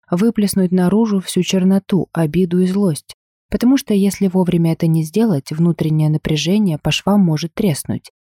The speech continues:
к чертям сметая всё на своём пути. По телефону сообщил Петре, что вечером зайду к ней. "Я очень рада, Влад", с воодушевлением сказала она. "Соскучилась по тебе безумно. Мы так давно не проводили вместе время.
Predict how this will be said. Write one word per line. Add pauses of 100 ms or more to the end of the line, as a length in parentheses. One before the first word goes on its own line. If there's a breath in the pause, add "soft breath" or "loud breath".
(320)
к
чертям
сметая
всё
на
своём
пути. (320)
По
телефону
сообщил
Петре,
что
вечером
зайду
к
ней. (420)
"Я
очень
рада,
Влад",
с
воодушевлением
сказала
она. (340)
"Соскучилась
по
тебе
безумно. (160)
Мы
так
давно
не
проводили
вместе
время.